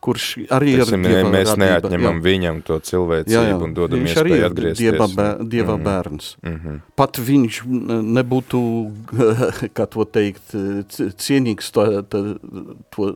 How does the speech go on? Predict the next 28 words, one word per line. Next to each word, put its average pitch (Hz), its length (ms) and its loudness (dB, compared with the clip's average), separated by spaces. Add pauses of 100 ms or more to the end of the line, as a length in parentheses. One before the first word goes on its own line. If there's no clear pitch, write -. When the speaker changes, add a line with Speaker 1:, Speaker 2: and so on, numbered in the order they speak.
(100)
Speaker 1:
tā 104 200 -2
saukt - 560 0
viņu. 98 400 -6 (400)
Speaker 2:
Jā, 95 140 4
starp - 180 -2
citu, - 260 0
pēdējā 90 380 4
laikā 92 400 4
pāvests 85 320 0
Francisks 92 560 -2
ļoti 82 280 -2
daudz 85 360 0
runā, 87 240 -2
un 85 80 -6
tu - 80 0
arī 87 160 2
minēji 90 340 0
katehēzes - 640 -2
sākumā 85 480 0
par - 160 -6
to, 87 200 0
ka - 120 -8
ne-, 95 280 0 (520)
neļaut 87 720 2
atņemt 90 840 0
pašam 110 420 0
šo 90 300 -2
mieru, 92 480 0